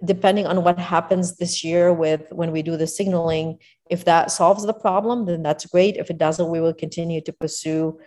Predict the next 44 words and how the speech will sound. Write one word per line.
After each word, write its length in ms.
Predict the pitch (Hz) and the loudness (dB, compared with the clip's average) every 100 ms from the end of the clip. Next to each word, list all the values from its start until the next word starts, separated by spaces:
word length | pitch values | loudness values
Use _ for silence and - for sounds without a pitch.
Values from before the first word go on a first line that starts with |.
| _ _ _ | _ _ _
uh, 260 | 160 151 143 | -4 0 0
and 180 | 165 160 | 0 -2
see 240 | - 160 | -2 -4
how, 580 | 165 156 151 156 156 - _ | -2 0 2 2 0 -6 _
you 160 | 165 165 | -6 -4
know, 100 | 151 | -2
how 220 | 156 147 | 0 0
else 360 | 143 151 - | 0 -2 -2
we 140 | 147 156 | -6 -8
could, 480 | - 147 151 147 - | 2 4 4 0 -10
uh, 280 | 156 139 143 | -6 -4 -6
do 220 | 156 165 | -4 -2
that. 400 | 165 135 - - - _ _ _ - | 2 4 2 0 -18 _ _ _ 2
We 160 | 208 | 4
hope 360 | 196 180 196 196 | 4 8 6 8
that 200 | 185 147 | 4 4
we 100 | 170 | 4
will 220 | 170 156 - - _ - | 4 2 -2 -16 _ -6
eventually 580 | 175 170 180 - 165 151 | -2 0 -2 -2 -2 0
reach 580 | 170 175 185 - - - - - - | 0 0 0 -4 -6 -12 -20 -20 2
our 160 | 175 | 4
goal 420 | 170 - 170 175 - | 4 4 6 6 6
of, 400 | 160 156 151 - | 4 4 2 -2
uh, 160 | 165 151 | -4 0
reducing 480 | 165 165 175 180 185 | 2 2 0 0 0
the 80 | 180 | 2
number 240 | 170 175 | 2 2
of 60 | 170 | 2
applications 720 | - 160 - - 165 - 185 | 2 0 -4 -6 -4 -2 -2
and 220 | 165 156 | -2 -4
giving 280 | 156 165 165 | -2 -2 -2
each 240 | 165 165 - | -2 -6 -4
applicant 420 | 156 - 170 156 | -4 -4 -6 -4
the 100 | - | -4
opportunity 380 | 151 180 170 160 | -6 -6 -6 -6
to 60 | 160 | -6
be 140 | 160 | -4
at 160 | 151 156 | -4 -4
the 80 | |
best 500 | 151 147 147 - _ | 0 0 -2 -8 _
program 400 | - 156 151 131 | -4 -2 -2 -4
that 140 | 147 - | -6 -6
they 120 | - | -8
can. 420 | - - - - | -10 -14 -14 -16